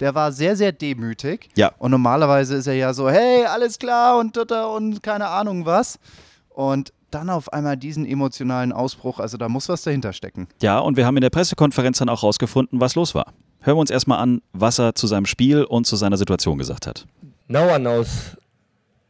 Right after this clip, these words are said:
Speaker 3: how much I go through in the last couple of years. And like I said, ten months ago, I nearly, um, decided not to play golf. I just thought I couldn't play golf again.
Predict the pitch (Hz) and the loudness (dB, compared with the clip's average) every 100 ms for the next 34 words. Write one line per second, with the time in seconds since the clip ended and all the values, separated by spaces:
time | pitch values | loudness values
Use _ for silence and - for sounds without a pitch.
0 | _ _ _ - - 135 127 120 - 113 | _ _ _ -10 0 2 2 0 0 2
1 | 110 104 90 - - 131 123 117 117 113 | 2 0 -6 -20 -4 0 2 0 0 2
2 | 104 104 - 110 107 107 110 117 - - | 0 -4 -10 -6 0 0 0 -4 -6 -20
3 | _ _ _ - 131 113 107 107 104 101 | _ _ _ -6 -4 -2 -2 -2 -2 -2
4 | - - _ _ _ _ _ - 113 113 | -6 -6 _ _ _ _ _ -4 -2 0
5 | 113 123 113 - 113 104 123 117 113 113 | 0 0 0 0 -2 0 -2 0 -2 -4
6 | 98 110 104 107 104 101 95 _ _ _ | -2 -2 -2 -4 -4 -6 -8 _ _ _
7 | _ _ _ _ - - 107 98 95 - | _ _ _ _ -18 -4 -2 0 -2 -6
8 | 117 - 107 101 - _ - 120 113 101 | -4 0 0 -2 -8 _ -10 -2 -2 -2
9 | 107 - 104 107 104 - - - 104 104 | -6 -4 -2 0 0 -2 -8 -10 -8 -6
10 | 95 110 104 98 101 107 95 113 98 104 | -4 0 0 0 -2 -8 -6 -8 -4 -6
11 | 104 92 92 | -6 -10 -10